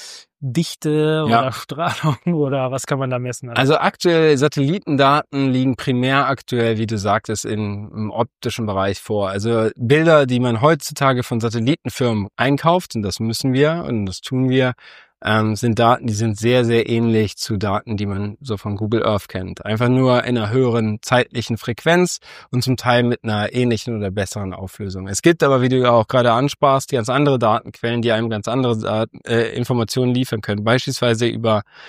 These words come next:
Speaker 2: äh, Emissionen. Zum Beispiel über, ähm, Methanemissionen, C O zwei Emissionen.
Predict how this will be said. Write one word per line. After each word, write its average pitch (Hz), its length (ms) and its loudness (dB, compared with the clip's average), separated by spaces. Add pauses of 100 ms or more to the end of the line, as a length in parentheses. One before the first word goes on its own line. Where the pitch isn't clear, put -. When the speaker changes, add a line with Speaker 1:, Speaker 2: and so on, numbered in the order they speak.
(300)
Speaker 2:
äh, 123 200 0
Emissionen. 139 680 2 (160)
Zum 123 160 -2
Beispiel 127 240 0
über, 110 500 4
ähm, 104 380 -2 (180)
Methanemissionen, 123 1000 0
C - 140 -4
O 117 40 -4
zwei 135 260 -2
Emissionen. 123 520 -2